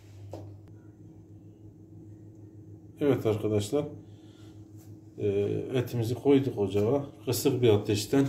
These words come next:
yaklaşık bir iki saatte pişirir.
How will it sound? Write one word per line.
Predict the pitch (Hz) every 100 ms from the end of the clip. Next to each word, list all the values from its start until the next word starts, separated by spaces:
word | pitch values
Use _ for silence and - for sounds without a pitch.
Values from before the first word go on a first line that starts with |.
| - - - - - - - - - - - -
yaklaşık | 156 - 131 110 135 123
bir | 135
iki | - -
saatte | 135 117 - 147
pişirir. | 151 - 120 104 - -